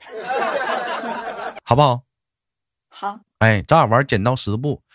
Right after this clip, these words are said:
Speaker 2: 石头，我说三，三二一，咱俩一起同时出，三局两胜的，谁输了惩罚谁，好不好？
Speaker 1: 这，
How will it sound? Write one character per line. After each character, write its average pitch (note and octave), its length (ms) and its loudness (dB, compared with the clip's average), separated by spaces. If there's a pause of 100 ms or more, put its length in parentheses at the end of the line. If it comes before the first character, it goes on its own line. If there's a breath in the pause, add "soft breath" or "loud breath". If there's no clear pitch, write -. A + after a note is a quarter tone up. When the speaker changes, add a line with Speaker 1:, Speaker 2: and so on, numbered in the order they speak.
Speaker 2:
石 - 180 -2
头， C#3 200 2
我 G#2+ 80 0
说 C3 100 0
三， F#2+ 220 -2
三 C#3 160 2
二 C3+ 160 2
一， B2+ 80 0
咱 C3+ 140 0
俩 A2+ 100 2
一 A#2+ 100 -4
起 A2 80 -8
同 A2 200 -4
时 A#2 80 -2
出， A#2 180 -10
三 C3 180 -2
局 C#3 80 -2
两 F#2+ 200 -4
胜 C3 200 -4
的， C#2+ 80 -10
谁 A#2+ 180 -2
输 A#2+ 200 -8
了 A#2+ 100 -2
惩 - 160 -12
罚 E2+ 200 -4
谁， E2 120 -10 (320)
好 - 80 -4
不 A2 60 4
好？ F2 160 -2 (1000)
Speaker 1:
这， - 120 -18